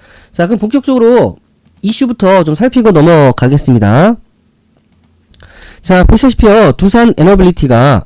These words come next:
야월 해상 풍력과 약 오천칠백오십억 원 규모의 영광 야월 해상 풍력 발전단지 이피씨 공급 계약을 삼십 일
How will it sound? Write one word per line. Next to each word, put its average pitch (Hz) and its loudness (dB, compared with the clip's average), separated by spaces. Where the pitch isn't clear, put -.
야월 220 2
해상 220 2
풍력과 214 2
약 160 0
오천칠백오십억 175 0
원 160 2
규모의 135 2
영광 170 2
야월 147 2
해상 208 0
풍력 190 0
발전단지 131 0
이피씨 175 0
공급 170 0
계약을 143 2
삼십 226 0
일 143 2